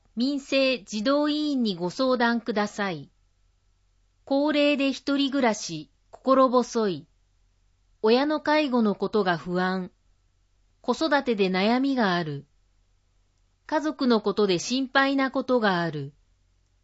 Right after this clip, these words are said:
引っ越ししてきたばかりで相談できる人がいない。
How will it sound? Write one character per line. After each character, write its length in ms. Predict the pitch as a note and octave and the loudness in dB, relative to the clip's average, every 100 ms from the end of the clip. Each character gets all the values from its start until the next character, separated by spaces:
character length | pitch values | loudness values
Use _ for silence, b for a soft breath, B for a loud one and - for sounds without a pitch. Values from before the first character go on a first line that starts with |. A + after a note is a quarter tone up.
| _ _ _ _ - | _ _ _ _ -10
引 80 | A#3+ | -10
っ 40 | - - | -8 -4
越 220 | D4+ D4+ | -2 -2
し 20 | |
し 80 | - | -4
て 140 | - - | -4 -4
き 120 | - | 0
た 120 | B3+ | 2
ば 140 | A3 | 2
か 140 | A3+ G#3 | 0 -2
り 140 | F#3+ | 0
で 200 | E3 D#3 | -2 -4
相 300 | - B3+ C#4+ | -4 -2 2
談 240 | C#4+ C#4+ C#4 | 2 0 -2
で 120 | C#4 | -4
き 120 | C#4 | -2
る 120 | B3+ F#3+ | -2 -4
人 260 | - G#3 | -2 -2
が 140 | F#3 D#3 | 0 -4
い 120 | D3+ | -4
な 200 | D#3+ E3 | -6 -6
い。 180 | D#3 | -8